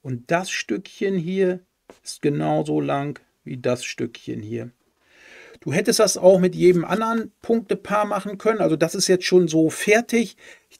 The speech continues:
zeichne nur noch mal zur Veranschaulichung hier die Verbindungslinien ein. Also von A nach A Strich, das wäre also genauso gut gegangen, ja. Auch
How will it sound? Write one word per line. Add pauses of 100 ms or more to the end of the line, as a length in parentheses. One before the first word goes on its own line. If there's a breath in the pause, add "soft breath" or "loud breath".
zeichne
nur
noch
mal
zur
Veranschaulichung
hier
die
Verbindungslinien
ein. (500)
Also
von (120)
A
nach
A
Strich,
das
wäre
also
genauso
gut
gegangen,
ja. (1160 soft breath)
Auch